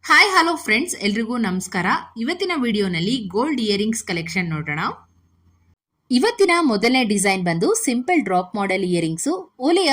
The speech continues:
ಸೆಂಟರ್ ನಲ್ಲಿ ಪಿಂಕ್ ಸ್ಟೋನ್ ಕೊಟ್ಟು ಸುತ್ತ ಗೋಲ್ಡ್ ಬೀಡ್ಸ್ ಅಲ್ಲಿ ಡಿಸೈನ್ ಬಂದಿದೆ. ಜೊತೆಗೆ ಸಿಂಗಲ್ ಲೇಯರ್ ನಲ್ಲಿ ಡ್ರಾಪಿಂಗ್ ಕೊಟ್ಟಿದ್ದಾರೆ. ತುಂಬಾನೇ ಲೈಟ್ ವೇಟ್ ಡಿಸೈನ್. ಇದು just ತ್ರೀ ಗ್ರಾಮ್ಸ್ ಇದೆ.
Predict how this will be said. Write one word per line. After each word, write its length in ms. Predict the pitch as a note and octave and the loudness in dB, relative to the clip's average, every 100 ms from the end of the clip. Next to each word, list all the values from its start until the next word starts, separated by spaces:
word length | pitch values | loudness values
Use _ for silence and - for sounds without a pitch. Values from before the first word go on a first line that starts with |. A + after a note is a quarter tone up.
| C#4 | 2
ಸೆಂಟರ್ 420 | B3 G3+ A3 G#3+ | 0 -2 0 0
ನಲ್ಲಿ 260 | F#3 F#3+ D#4+ | -2 -2 -2
ಪಿಂಕ್ 300 | C4+ A3 - | -2 -4 -2
ಸ್ಟೋನ್ 300 | A3 G#3 F#3+ | -2 -2 -4
ಕೊಟ್ಟು 340 | E3 D4+ A#4 - | -4 -2 -2 0
ಸುತ್ತ 240 | E4 - E4+ | -4 0 0
ಗೋಲ್ಡ್ 320 | D4 G#3+ G#3 G3+ | 2 0 0 -2
ಬೀಡ್ಸ್ 280 | G#3+ - | -6 -4
ಅಲ್ಲಿ 220 | F3 A3 D#4 | -2 0 -2
ಡಿಸೈನ್ 400 | G#3+ G3+ G3 F3+ | 0 -2 -2 -4
ಬಂದಿದೆ. 520 | E3+ E3+ A3+ D4+ - | -4 -2 -2 -2 -8
ಜೊತೆಗೆ 460 | F#3+ C#4 G4 D4+ C#4+ | -4 -2 -2 -2 -2
ಸಿಂಗಲ್ 460 | C#4+ B3 C4+ D4 A#3 | -2 -2 0 0 0
ಲೇಯರ್ 240 | G3+ F3+ | -2 -2
ನಲ್ಲಿ 280 | E3+ F#3 D#4 | -2 -2 -2
ಡ್ರಾಪಿಂಗ್ 460 | G3+ F3+ G3 G#3+ | -2 -2 -4 -6
ಕೊಟ್ಟಿದ್ದಾರೆ. 640 | F#3+ F3 E3+ E3 A#3 C#5 _ _ _ _ _ _ _ _ _ _ - | -8 -8 -6 -2 -2 -2 _ _ _ _ _ _ _ _ _ _ -2
ತುಂಬಾನೇ 360 | F4 G#4+ A4 | 2 2 4
ಲೈಟ್ 300 | C#4+ G#3+ G#3 | 2 2 0
ವೇಟ್ 180 | B3+ G3+ | -2 -2
ಡಿಸೈನ್. 600 | F#3+ F3+ F3+ G3+ E4+ - C4+ | -2 0 0 0 -4 -2 2
ಇದು 220 | C#4+ F#4 | 2 2
just 400 | B3 B3+ F4 D#4 | 0 -2 -4 -4
ತ್ರೀ 220 | A3+ A#3 | -2 -2
ಗ್ರಾಮ್ಸ್ 400 | G3+ F3+ F3 - | 0 0 0 -4
ಇದೆ. 440 | D#3+ B3+ B4+ _ | -2 -2 -2 _